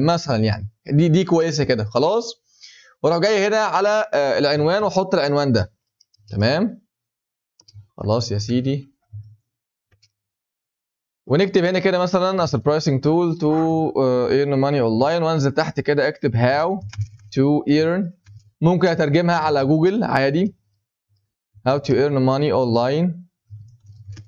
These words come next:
using your phone about ten، ten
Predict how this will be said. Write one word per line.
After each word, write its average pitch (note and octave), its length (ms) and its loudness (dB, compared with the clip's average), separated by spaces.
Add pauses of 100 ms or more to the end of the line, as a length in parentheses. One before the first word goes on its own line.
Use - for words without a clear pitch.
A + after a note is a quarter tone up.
(160)
using C#3 760 2 (1080)
your C3 640 2 (1200)
phone C3+ 460 0 (1000)
about B2 680 -2 (1900)
ten، D3 180 2 (1500)
ten C#3+ 180 0